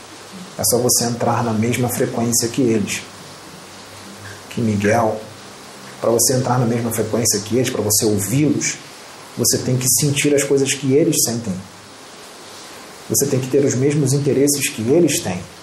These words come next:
Você não pode fazer a sua vontade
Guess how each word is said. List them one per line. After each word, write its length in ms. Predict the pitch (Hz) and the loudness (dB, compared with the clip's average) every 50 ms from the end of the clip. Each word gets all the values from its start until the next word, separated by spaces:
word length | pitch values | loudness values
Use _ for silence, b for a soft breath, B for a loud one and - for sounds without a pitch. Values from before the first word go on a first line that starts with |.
| - - - - - - - - - - - - - - - - - - - - - - - - - - - - - - - - - - - - - - - - - - - - - | -20 -20 -20 -20 -20 -20 -20 -20 -20 -18 -18 -18 -18 -18 -18 -18 -18 -18 -18 -18 -18 -18 -18 -16 -16 -16 -16 -18 -18 -18 -18 -18 -18 -18 -18 -18 -18 -18 -18 -18 -18 -18 -18 -12 -6
Você 240 | - 117 117 - 143 | -2 0 2 2 4
não 140 | 147 151 156 | 4 4 2
pode 280 | 156 - 147 143 143 143 | 2 4 4 4 4 2
fazer 300 | - 143 123 131 139 - | 2 0 2 2 4 4
a 60 | - | 4
sua 320 | - - - - 190 180 | 4 2 2 4 4 4
vontade 640 | 139 123 131 120 110 104 - 117 117 110 101 95 - | 4 2 2 0 0 0 -2 -2 0 0 -2 -4 -6